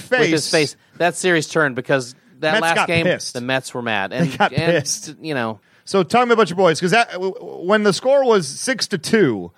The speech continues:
Speaker 2: in,
Speaker 1: Six to two
Speaker 2: in the eighth
Speaker 1: in the
Speaker 2: inning,
Speaker 1: top of the eighth inning.
Speaker 2: you were actually texting me saying, "Ray, I don't think we can <laughs> record this week."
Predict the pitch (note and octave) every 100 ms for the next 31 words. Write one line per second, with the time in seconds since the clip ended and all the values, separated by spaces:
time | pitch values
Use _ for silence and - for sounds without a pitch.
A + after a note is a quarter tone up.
0 | _ - - F3 F3+ F3+ F#3+ F#3 F3+ F3+
1 | F#3 G3 B3 F#3+ A#3 F3 D3+ B2+ D#3 D#3
2 | D3+ D3+ D#3 D3+ E3+ C#4 C#4 A#3+ A#3+ -
3 | A3 G#3+ G#3+ - G#3+ F#3 E3 D3 C#3 -
4 | - F#3 F#3 F3+ E3+ E3 E3 _ - F3
5 | A#3+ G3 G#3+ G#3+ A3+ A3 G#3 F3 - -
6 | G3+ - - G3 - C4 - B3+ G#3 G#3+
7 | - -